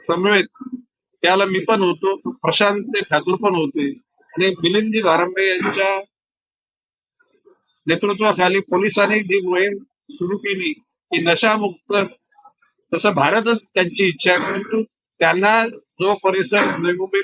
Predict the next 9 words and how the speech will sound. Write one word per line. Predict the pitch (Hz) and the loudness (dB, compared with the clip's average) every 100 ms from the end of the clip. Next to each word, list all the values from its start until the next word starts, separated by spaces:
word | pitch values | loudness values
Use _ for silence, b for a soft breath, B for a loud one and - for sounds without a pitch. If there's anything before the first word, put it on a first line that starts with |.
| - | -2
पोलीस | 190 220 214 | -2 0 2
आयुक्तालय | 185 - 185 180 160 139 _ _ _ - | 0 2 0 0 -2 -6 _ _ _ 0
त्यामध्ये | 185 202 196 196 | 2 2 2 0
त्यांच्या | 196 180 180 190 190 | 2 0 2 2 4
यंत्रणेनं | 185 165 185 180 180 190 - _ - | 2 0 0 0 -2 -4 -10 _ -10
अतिशय | 147 196 - | -2 0 0
सुंदर | 196 - 254 247 165 180 226 214 | -2 -6 -10 -6 -2 2 2 4
काम | 185 180 | 2 2
करून | 180 160 | -2 -2